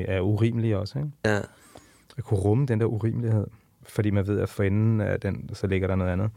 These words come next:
Speaker 1: Det, det har jeg, det skal jeg sgu lige lære. Kan være, jeg skal gå et kursus.
Speaker 2: Hvis du skulle lave en status på din sårbarhed,
Speaker 1: Ja.
Speaker 2: hvad er så den?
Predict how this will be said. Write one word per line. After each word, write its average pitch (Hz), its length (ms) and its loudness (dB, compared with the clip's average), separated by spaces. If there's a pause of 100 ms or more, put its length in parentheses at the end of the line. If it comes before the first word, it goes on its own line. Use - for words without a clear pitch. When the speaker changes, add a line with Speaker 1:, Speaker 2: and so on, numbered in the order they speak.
(460)
Speaker 1:
Det, - 180 -4
det 113 120 0
har 107 80 0
jeg, 95 100 -2 (100)
det 107 100 -2
skal - 180 -2
jeg 95 100 2
sgu - 140 -10
lige 104 120 0
lære. 95 340 -4 (680)
Kan - 60 -8
være, 95 60 -2
jeg 95 60 -2
skal 101 120 -4
gå 98 80 0
et 95 120 -6
kursus. - 580 -4
Speaker 2:
Hvis 110 240 -4
du 104 100 -6
skulle 101 200 2
lave 107 120 2
en 101 100 -6
status 135 640 2
på 113 120 -2
din 95 180 -2
sårbarhed, 64 520 -2 (360)
Speaker 1:
Ja. 104 260 2 (300)
Speaker 2:
hvad 110 220 2
er 101 40 2
så 104 140 -4
den? - 200 -4